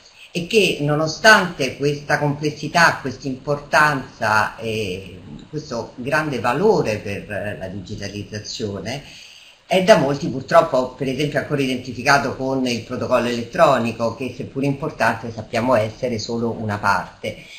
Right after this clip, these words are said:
Nonostante questa importanza si continua a dare molto peso alla parte tecnologica, trascurando gli altri aspetti che sono essenziali per arrivare a una corretta gestione e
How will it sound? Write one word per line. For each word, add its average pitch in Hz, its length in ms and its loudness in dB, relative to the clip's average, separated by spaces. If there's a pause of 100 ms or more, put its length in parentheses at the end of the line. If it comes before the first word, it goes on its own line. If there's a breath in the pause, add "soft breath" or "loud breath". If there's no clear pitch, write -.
(360 loud breath)
Nonostante 175 1200 4
questa 170 240 0
importanza 180 880 4
si 156 100 -6
continua 156 380 2
a - 20 2
dare 139 220 2
molto 147 400 0
peso 156 560 2
alla 143 180 4
parte 143 320 4
tecnologica, 151 880 4
trascurando 123 560 0
gli 117 120 0
altri 120 240 -2
aspetti - 600 2
che 110 140 -8
sono 113 420 -4
essenziali 113 920 0
per 110 160 -4
arrivare 117 420 0
a 110 80 2
una 107 180 -2
corretta 117 500 -4
gestione 107 760 -4
e - 80 -12